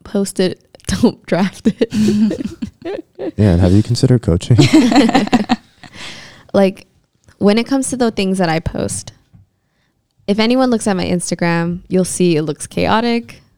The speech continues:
Speaker 1: It's me being silly. It's me being thoughtful. It's me being just silly. I, I just post whatever I feel like is right for me.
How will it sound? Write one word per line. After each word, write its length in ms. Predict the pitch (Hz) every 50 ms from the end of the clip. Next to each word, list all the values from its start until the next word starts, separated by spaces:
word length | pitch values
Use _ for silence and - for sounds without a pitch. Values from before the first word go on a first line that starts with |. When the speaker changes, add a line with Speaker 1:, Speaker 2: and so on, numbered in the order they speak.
| _ _ _ _ _ _ _ _ _ _ _ _ -
Speaker 1:
It's 440 | - 190 180 - - - - - - - -
me 180 | 185 190 190 190
being 180 | 185 185 180
silly. 720 | 175 - - 240 233 226 226 226 220 220 214 214 208 208 -
It's 220 | - - - - -
me 160 | 185 180 180
being 300 | 175 175 170 170 165 170
thoughtful. 960 | - - 202 202 196 - - - 196 190 190 185 185 180 180 175 180 180 _ _ _ - _ _ _ _ _ -
It's 220 | 190 185 185 -
me 240 | 180 180 180 180 175
being 600 | 175 175 170 170 170 165 165 160 160 175 180 180 _ _ _ _ _ _ _ _ - - - - - - - - 190 185 - _ _ _ _ _ _ _ -
just 600 | - 190 180 - - - - - - - _ -
silly. 720 | - - - 214 190 185 185 180 180 180 180 185 196 196 - _ _ _ _ _ _ _ -
I, 200 | - 196 208 196 - -
I 100 | 233 240
just 260 | 247 269 262 - -
post 380 | 247 240 240 247 240 - -
whatever 360 | 214 208 196 202 202 196 190 185
I 100 | 180 180
feel 340 | 180 - - 185 185 185 180
like 260 | 175 175 170 175 - - -
is 200 | 180 185 175 175
right 220 | 170 165 175 175
for 140 | - - 185
me. 320 | 175 170 185 - 196 -